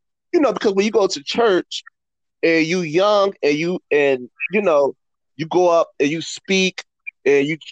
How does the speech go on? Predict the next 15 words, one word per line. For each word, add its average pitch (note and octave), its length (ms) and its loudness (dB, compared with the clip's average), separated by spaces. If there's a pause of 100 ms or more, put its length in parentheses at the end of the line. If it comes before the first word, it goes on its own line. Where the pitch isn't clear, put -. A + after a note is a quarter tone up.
ask D3+ 260 0
God D#3+ 200 2
for D3+ 120 -16
forgiveness, D#3 640 0 (160)
you're G3 180 4
a C3 80 -2
broken D3 400 0
little D3+ 200 2
girl. C#3+ 520 2 (640)
You E3+ 100 0
know, E3 80 4
you D#3+ 160 0
have F#3+ 240 0
problems. G3 500 0
So C#3+ 240 2